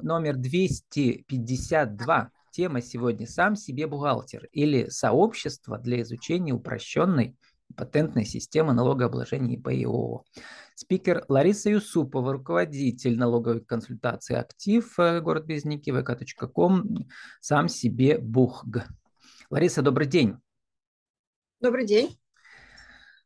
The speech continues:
Speaker 1: Лариса, ну, ваше сообщество только началось, там вот всего несколько человек –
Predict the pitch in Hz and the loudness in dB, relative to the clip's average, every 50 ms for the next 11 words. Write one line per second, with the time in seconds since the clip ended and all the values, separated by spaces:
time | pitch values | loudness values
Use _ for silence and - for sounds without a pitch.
0 | _ _ _ _ _ _ _ _ _ - 147 156 180 185 - - 170 151 - - | _ _ _ _ _ _ _ _ _ 0 2 2 2 2 2 2 2 2 2 2
1 | 147 151 185 202 170 - - 139 156 180 170 - 180 156 131 - 170 160 147 - | 0 2 4 4 2 2 2 2 2 2 2 2 -2 -2 -2 -2 -4 -4 -4 -6
2 | - - 156 156 - 139 135 131 131 131 135 120 127 143 196 - - - _ _ | -4 -2 -2 0 0 -2 -2 -2 -4 -4 -2 0 0 0 -2 -4 -8 -18 _ _
3 | _ _ _ _ _ _ _ _ _ - 135 127 123 120 - - 127 127 131 135 | _ _ _ _ _ _ _ _ _ -6 -4 -4 -4 -6 -8 -4 0 2 2 2
4 | 131 135 - - 127 - - 117 120 123 131 170 208 226 220 - - | 0 -2 -8 -14 -14 -10 -8 -6 -6 -2 2 4 4 4 2 -2 -20